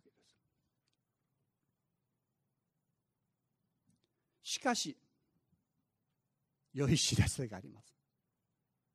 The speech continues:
良い知らせは、神は愛であるということです。神は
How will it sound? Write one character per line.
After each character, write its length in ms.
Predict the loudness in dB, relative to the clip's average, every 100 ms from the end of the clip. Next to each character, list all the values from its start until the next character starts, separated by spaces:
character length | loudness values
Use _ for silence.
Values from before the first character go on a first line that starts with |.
| _ _ _ _ _ _ _ _ _ 0
良 140 | 4
い 80 | 4
知 140 | 4
ら 120 | 0 -2
せ 140 | 0
は、 280 | 2 0 -2 _ _ _ _ _
神 360 | 2 6 8 8
は 240 | 6 2 -4 _ _ _
愛 220 | 0 0 2
で 100 | 0
あ 80 |
る 100 | -2
と 120 | -4 -10
い 40 |
う 40 |
こ 60 | -20
と 40 |
で 60 | -20
す。 60 | _ _ _ _ _ _ _ _ _ _ _ _ _ _ _ _ _ -12
神 320 | -2 0 2
は 200 | 0 -2